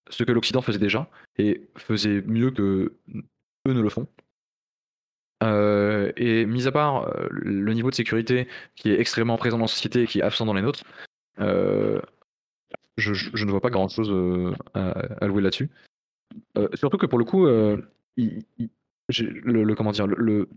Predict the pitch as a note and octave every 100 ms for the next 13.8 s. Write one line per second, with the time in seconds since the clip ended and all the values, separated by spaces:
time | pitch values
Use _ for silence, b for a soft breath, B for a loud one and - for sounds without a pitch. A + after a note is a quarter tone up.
0 | _ - - D3 B2+ A2+ B2+ A#2+ A2 G#2+
1 | A2+ A#2 B B - - A2+ A#2+ B2+ A#2
2 | A2+ A#2+ - - A#2+ A2 G2 F#2+ F#2 G2
3 | F#2+ D3 A2+ - B - _ G#2+ F#2+ -
4 | A2 F2+ F#2+ F#2 F#2+ G2+ G#2+ G#2+ F#2 F2
5 | E2+ G2 G#2+ G#2+ G2 - F#2+ G2 G2 G2+
6 | D3 - B B B G#2 G#2+ G#2 G2 -
7 | - G#2+ A#2+ A#2+ _ _ _ _ _ -
8 | G#2+ G#2 G#2 - - _ _ G2+ G#2+ -
9 | B2+ C3 - F#2+ G2 C3+ - G2 B B
10 | - A2+ - C3 - B2+ A2 G#2 A2+ G#2+
11 | G2+ - G2+ G2 D3+ B B B G#2+ B2+
12 | A2 C3 - G#2+ A#2 C3 G#2 G2 G2 G#2
13 | A#2 F#2+ B2 A#2+ F#2 F2 -